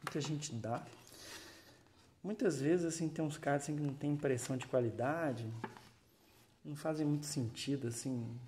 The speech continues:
sei lá. Não tem uma resolução muito boa, mas no caso desse aqui eu fiquei até curioso, porque é tudo tão bom gosto, tão bem feito. Na verdade é um envelope grande, né? Nossa, muito bonito aqui atrás, ó.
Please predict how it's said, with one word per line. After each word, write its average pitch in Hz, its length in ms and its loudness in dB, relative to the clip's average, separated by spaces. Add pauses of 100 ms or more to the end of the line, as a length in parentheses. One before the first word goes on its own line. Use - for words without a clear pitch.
sei 214 180 -10
lá. 139 220 0 (300)
Não 143 80 -6
tem 147 160 2
uma 143 60 4
resolução 135 440 4
muito 131 220 0
boa, 139 200 4
mas 175 280 4
no 175 180 2
caso 185 300 0
desse 180 240 8
aqui 151 120 2
eu 185 60 8
fiquei 180 160 0
até 196 160 2
curioso, 143 540 4
porque - 180 -2
é 160 80 4
tudo - 220 -2 (100)
tão 233 180 2
bom 127 240 4
gosto, 160 380 -2 (720)
tão 165 140 -4
bem 139 200 -2
feito. - 640 -2 (1500)
Na 147 80 -10
verdade 147 480 2
é - 20 0
um 147 60 2
envelope 151 400 2
grande, 190 480 2
né? 214 200 0 (920)
Nossa, 147 360 0 (440)
muito 151 260 -10
bonito 123 320 0
aqui 123 100 -8
atrás, 131 440 -4
ó. 180 60 -8